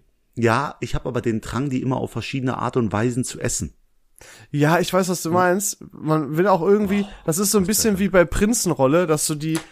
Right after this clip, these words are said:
Speaker 2: auseinanderdrehen willst, die Kekse,
Speaker 1: Ja.
Speaker 2: einfach um's geschafft zu haben, obwohl das zusammen viel besser schmeckt.
Speaker 1: Ich will diese,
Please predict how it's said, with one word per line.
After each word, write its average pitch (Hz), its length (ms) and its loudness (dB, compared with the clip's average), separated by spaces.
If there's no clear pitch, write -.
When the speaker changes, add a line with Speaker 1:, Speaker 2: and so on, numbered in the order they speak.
Speaker 2:
auseinanderdrehen 151 880 0
willst, 127 160 -4
die 139 80 -8
Kekse, 127 140 0
Speaker 1:
Ja. 165 320 4
Speaker 2:
einfach 180 240 4
um's 196 180 2
geschafft - 380 2
zu 180 120 2
haben, 147 140 4
obwohl 156 300 2
das 247 200 4
zusammen 233 440 4
viel 277 240 -2
besser 247 320 4
schmeckt. 107 480 -6
Speaker 1:
Ich 131 200 -10
will 185 120 4
diese, 156 320 -2